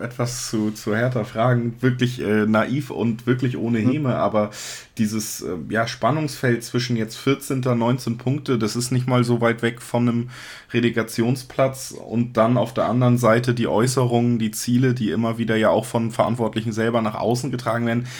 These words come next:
Speaker 1: Ist das nicht schon irgendwie auch eine, eine absurde Situation, wenn man sieht,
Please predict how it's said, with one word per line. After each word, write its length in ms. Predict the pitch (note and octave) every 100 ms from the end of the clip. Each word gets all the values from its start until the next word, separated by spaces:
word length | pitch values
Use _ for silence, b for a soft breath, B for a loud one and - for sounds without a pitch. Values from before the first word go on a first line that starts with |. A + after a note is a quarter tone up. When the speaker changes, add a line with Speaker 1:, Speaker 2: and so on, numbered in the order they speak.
| B
Speaker 1:
Ist 200 | - A#2
das 140 | C3 B2+
nicht 140 | B2
schon 200 | - A#2
irgendwie 300 | B2+ C#3 A#2+
auch 220 | - G#2
eine, 200 | C3+ B2
eine 200 | A2+ A2
absurde 460 | E2 - - G2+ C#3
Situation, 580 | B2 B2+ B2+ A#2+ A#2+ A#2+
wenn 100 | A2+
man 140 | A2
sieht, 220 | G#2+ A#2+